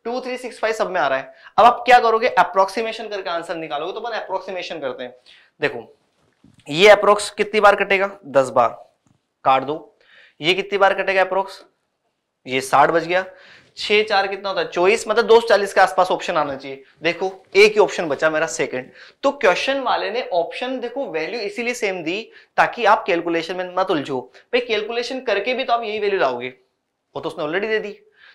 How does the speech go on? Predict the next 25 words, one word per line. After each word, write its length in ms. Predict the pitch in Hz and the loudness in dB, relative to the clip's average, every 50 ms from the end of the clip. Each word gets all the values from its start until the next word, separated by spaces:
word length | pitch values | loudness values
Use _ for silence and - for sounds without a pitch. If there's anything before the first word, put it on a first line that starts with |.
| _ - | _ 4
तो 60 | 254 | 4
आप 160 | 240 254 - | 4 4 0
फिर 100 | 269 254 | -4 -6
यहाँ 220 | 254 247 262 269 | -6 -6 -8 -8
अप्रोक्सीमेशन 760 | - 208 190 - - 214 214 214 - 240 226 233 - 247 240 220 | -6 -8 -8 -6 -6 -6 -6 -6 -8 -8 -8 -8 -8 -10 -10 -10
करके 200 | 220 220 220 233 | -10 -10 -8 -8
एक 80 | 214 | -6
रेंज 260 | 190 180 196 214 214 | -4 -4 -2 -4 -4
निकाल 300 | 190 185 160 156 147 151 | -6 -4 -2 0 0 0
लो, 100 | 160 165 | 0 -2
अप्रोक्सीमेट, 760 | 156 156 - 147 135 131 - - 156 143 135 131 - - _ _ _ _ _ _ _ _ _ _ | -4 -4 -4 -6 -6 -6 -6 -8 -8 -6 -8 -10 -12 -16 _ _ _ _ _ _ _ _ _ _
है 80 | 147 165 | -4 -4
ना? 80 | 220 226 220 220 _ - | -4 -6 -8 -14 _ -4
तो 60 | - | -4
हमारा 260 | - 160 170 185 202 | 0 0 0 0 0
अप्रोक्सीमेट 480 | 196 196 - 202 196 - - 214 208 202 | -4 -4 -6 -8 -8 -8 -8 -8 -6 -6
आंसर 220 | 196 202 202 214 | -6 -6 -8 -10
टू 160 | 208 - 220 214 | -10 -10 -10 -6
फ़ोर्टी 320 | 214 220 202 - - 214 | -4 -4 -6 -4 -6 -6
के 80 | 202 190 | -6 -6
आसपास 280 | 190 190 - 202 196 | -6 -6 -6 -6 -4
आ 140 | 214 170 143 | -4 -4 -4
रहा 100 | 151 170 | -4 -6
है, 200 | 202 - - - _ _ _ _ _ | -8 -10 -14 -20 _ _ _ _ _
तो 340 | - 175 170 170 - - | -6 -6 -6 -8 -12 -18